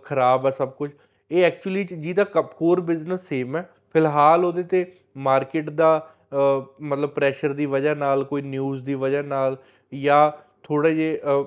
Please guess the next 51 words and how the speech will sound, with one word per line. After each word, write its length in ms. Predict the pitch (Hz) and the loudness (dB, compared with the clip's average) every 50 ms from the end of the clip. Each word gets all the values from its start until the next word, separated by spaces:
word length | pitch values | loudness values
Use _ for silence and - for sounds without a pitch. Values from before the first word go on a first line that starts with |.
| 143 147 | -4 -6
ਮਾਰਕੀਟ 640 | 143 139 135 135 135 131 - 160 156 147 127 - - 151 | -2 0 2 2 0 0 -2 -4 -4 -4 -6 -12 -6 -4
ਉਸ 160 | 156 151 151 | -4 -4 -6
ਤਰੀਕ-, 320 | _ - 156 156 151 _ - | _ -6 -6 -6 -6 _ -4
ਉਸ 240 | 160 175 170 - - | -4 -4 -4 -4 -4
ਮਾਰਕੀਟ 440 | 156 139 131 127 127 - 151 143 143 | -2 -2 -2 -2 -4 -6 -8 -8 -8
'ਚ 120 | - - | -8 -10
ਮੰਦੀ 400 | 147 147 135 127 127 131 135 143 | -10 -6 -6 -6 -6 -4 -6 -6
ਦੀ 120 | 143 143 147 | -4 -4 -4
ਵਜ੍ਹਾ 240 | 139 143 139 143 143 | -4 -2 -4 -4 -4
ਨਾਲ 180 | 143 139 135 | -6 -8 -8
ਥੋੜ੍ਹੀ 240 | 135 143 139 135 135 | -6 -8 -8 -6 -6
ਬਹੁਤ 200 | 139 143 139 139 | -6 -8 -8 -8
ਥੱਲੇ 240 | 139 123 120 127 127 | -10 -8 -6 -4 -4
ਆਈ 120 | 123 127 | -4 -4
ਵੀ, 120 | 127 139 143 | -4 -6 -8
ਉੱਥੇ 340 | 123 143 143 - - 156 | -8 -8 -10 -10 -10 -10
ਇਨਵੈਸਟਮੈਂਟ 440 | 143 139 135 131 127 _ - 131 123 | -10 -8 -10 -12 -12 _ -16 -16 -16
ਕਰਦੇ। 340 | 123 - - - 120 120 120 _ _ _ _ _ _ _ _ _ _ _ _ _ - | -16 -18 -18 -20 -20 -20 -20 _ _ _ _ _ _ _ _ _ _ _ _ _ -20
ਤੋ 60 | - - - 156 | -20 -12 -4 0
ਇਹ 180 | 156 165 165 | 2 2 2
ਮਿਊਚੁਅਲ 380 | 160 156 151 147 143 - 156 143 | 0 -2 -6 -6 -6 -8 -10 -10
ਫੰਡ 200 | 147 143 143 139 | -10 -12 -12 -10
ਬਹੁਤ 300 | 135 123 120 131 127 127 | -6 -6 -6 -6 -8 -10
ਵਧੀਆ 300 | 127 127 127 135 143 139 | -10 -10 -6 -4 -6 -4
ਫੰਡ 300 | 135 143 131 127 127 131 | -4 -8 -10 -8 -8 -8
ਹੈ, 200 | 139 147 143 _ - | -8 -8 -10 _ -10
ਇਹ 180 | 135 135 139 135 | -8 -8 -8 -8
'ਚ 140 | 139 - | -10 -14
ਮੈਂ 240 | 143 143 135 135 139 135 _ _ _ - | -10 -8 -6 -6 -6 -8 _ _ _ -6
personally 360 | 131 123 - - 156 151 147 147 | -6 -6 -6 -8 -6 -6 -6 -6
ਇਨਵੈਸਟਮੈਂਟ 560 | 143 139 131 131 131 - - 139 139 135 131 | -8 -8 -8 -10 -10 -10 -12 -12 -12 -12 -12
ਕੀਤੀ 360 | _ - 127 120 - 131 131 | _ -16 -16 -14 -12 -12 -10
ਵੀ 120 | 131 139 | -8 -8
ਹੈ, 40 | 139 | -8
ਮੈਨੂੰ 260 | 139 139 139 139 135 | -8 -10 -12 -12 -12
ਬਹੁਤ 220 | 131 131 131 131 131 | -10 -10 -10 -10 -12
ਅੱਛੀਆਂ 320 | 120 - - 139 139 139 | -14 -12 -12 -10 -10 -10
ਰਿਟਰਨਸ 360 | 135 131 123 131 135 135 139 | -10 -10 -10 -10 -10 -10 -10
ਮਿਲ 220 | 139 131 123 120 117 | -10 -10 -10 -10 -10
ਰਹੀਆਂ 220 | 123 127 131 131 | -14 -14 -14 -14
ਨੇ, 120 | 135 135 135 | -14 -16 -16
ਤੁਸੀਂ 280 | 135 135 131 143 143 | -16 -14 -12 -12 -10
ਵੀ 100 | 143 147 | -10 -10
ਕਰ 160 | 139 135 123 | -8 -8 -10
ਸਕਦੇ 380 | 120 - - 123 120 120 123 131 | -10 -10 -12 -12 -12 -10 -12 -14
ਹੋ। 100 | 135 - _ _ - | -18 -18 _ _ -8
ਮਿਊਚੁਅਲ 340 | 143 147 151 151 190 190 180 | -4 -4 -2 0 0 0 0
ਫੰਡ 220 | 180 170 151 151 | 0 -2 -4 -4
ਤਾਂ 120 | - 185 180 | -4 -6 -6
ਸਮੁੰਦਰ 460 | 180 - 156 139 131 131 123 123 - | -6 -6 -6 -6 -6 -4 -6 -6 -6
ਹੈ। 100 | 110 | -8